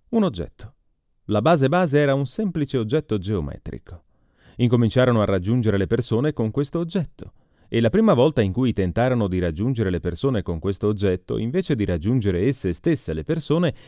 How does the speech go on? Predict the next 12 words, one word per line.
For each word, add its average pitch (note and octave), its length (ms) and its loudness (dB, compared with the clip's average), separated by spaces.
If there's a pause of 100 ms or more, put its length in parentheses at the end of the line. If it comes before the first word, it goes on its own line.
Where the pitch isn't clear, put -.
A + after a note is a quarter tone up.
incominciarono G3 680 2
a D3 60 4
sviluppare F3 640 0
quello D#3+ 220 0
che C3+ 160 -2
divenne B2 480 0 (160)
la D3+ 120 2
mente A#2+ 280 2
reattiva. C3 500 -4 (1160)
In E3 120 2
altre E3 200 4
parole, A2+ 380 4